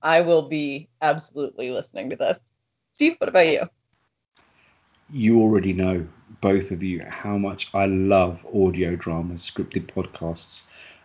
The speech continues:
Speaker 2: I live for them. From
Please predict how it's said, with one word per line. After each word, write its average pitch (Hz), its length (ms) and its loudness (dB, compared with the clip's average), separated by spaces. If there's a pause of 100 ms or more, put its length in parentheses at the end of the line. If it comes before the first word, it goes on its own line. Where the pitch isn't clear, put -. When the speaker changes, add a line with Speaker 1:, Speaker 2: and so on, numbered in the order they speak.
(140)
Speaker 2:
I 110 540 4
live 101 520 6
for - 500 -8
them. 82 300 -12 (380)
From 98 680 2